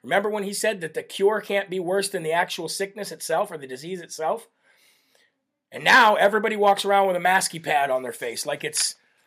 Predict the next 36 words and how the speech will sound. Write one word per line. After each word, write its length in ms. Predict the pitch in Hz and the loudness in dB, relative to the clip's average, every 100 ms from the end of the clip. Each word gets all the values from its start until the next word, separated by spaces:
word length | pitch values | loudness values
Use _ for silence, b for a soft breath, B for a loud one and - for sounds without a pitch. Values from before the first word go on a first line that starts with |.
| _ - | _ 0
like, 340 | 160 156 - | 0 0 -4
like 220 | 160 165 | -4 -2
they're 80 | 165 | -4
Darth 300 | 165 180 170 | 2 2 2
Vader. 400 | 170 175 123 - _ _ _ _ _ | -2 -2 -4 -8 _ _ _ _ _
And 140 | - 160 | -6 -2
it 80 | |
makes 220 | 202 226 208 | -2 -2 -4
me 80 | |
sick. 500 | 180 - 185 - - - | -4 -4 -4 -6 -18 -14
It 120 | - 151 | -8 0
actually 580 | 180 190 - 202 196 | 2 2 -4 -2 -4
makes 380 | 185 160 170 - | -4 -6 -8 -10
me 180 | 165 165 | -10 -10
one 200 | 135 127 | -10 -8
hundred 340 | 165 170 165 | -8 -8 -12
percent 560 | - 160 - 135 131 - _ _ _ | -12 -10 -8 -6 -8 -12 _ _ _
sick. 480 | - - 139 - - | -8 -6 -6 -10 -14
And 100 | 127 | -10
I 60 | 131 | -4
don't 220 | 180 202 | -2 0
have 140 | 190 | -2
my 120 | 170 143 | -6 -8
thing, 380 | - 190 151 - B B - | -4 -6 -6 -16 B B -2
but 120 | 147 | 4
I, 200 | 202 185 | 4 6
I 120 | 175 | 0
constantly 500 | 196 202 208 175 156 | 2 -2 -2 -6 -8
wear 160 | 147 143 | -8 -4
my 120 | 135 | -2
mask 320 | 147 160 - | -2 -2 -4
exempt 320 | 139 151 165 | -8 -6 -6
card 300 | - 131 120 _ | -6 -8 -8 _
everywhere 380 | 147 160 165 165 | -6 -4 -4 -2
I 60 | 165 | -2
go. 260 | 151 113 | -4 -8